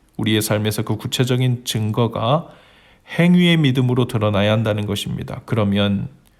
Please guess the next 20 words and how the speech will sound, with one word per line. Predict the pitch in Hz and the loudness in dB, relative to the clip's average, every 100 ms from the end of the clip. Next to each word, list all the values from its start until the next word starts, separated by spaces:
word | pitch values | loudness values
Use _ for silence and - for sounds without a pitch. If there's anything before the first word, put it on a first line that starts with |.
| _ - | _ -8
그 | - | -2
믿음이 | 107 104 107 107 | 0 0 0 0
우리 | 107 107 | 0 2
자신에게는 | 101 101 107 104 107 107 | 0 0 -2 -2 -2 -2
보약처럼 | 104 107 113 113 - - 110 107 | -2 0 0 -2 -4 -2 0 0
되기도 | 98 95 - | -2 -4 -6
하고, | 101 - 131 - _ _ _ _ - _ | -6 -8 -12 -16 _ _ _ _ -20 _
또한 | 123 117 120 | 2 2 2
주님이 | 127 117 117 | 2 2 2
우리의 | 113 117 110 | 2 2 0
삶을 | - 107 107 104 | 0 0 0 -4
책임지시고 | - 165 160 143 135 123 123 | -4 -2 -2 0 -2 -2 -2
인도하시게 | 110 120 120 123 110 - 120 104 | 0 0 0 0 0 -2 -4 -2
되는, | 95 95 - | -4 -4 -4
즉 | 120 117 - _ _ _ _ _ | -4 -4 -12 _ _ _ _ _
우리 | - 104 | -4 -2
삶의 | 101 107 107 104 | -2 0 0 0
운전대를 | 104 107 110 101 - 101 131 196 - - _ | -2 0 0 -2 -2 -2 0 -2 -6 -20 _
주님이 | - 98 98 92 | -6 -2 0 0
맡아주시는 | 90 90 - 107 104 - 107 156 196 | 0 -2 -4 -4 -4 -6 -4 -2 -4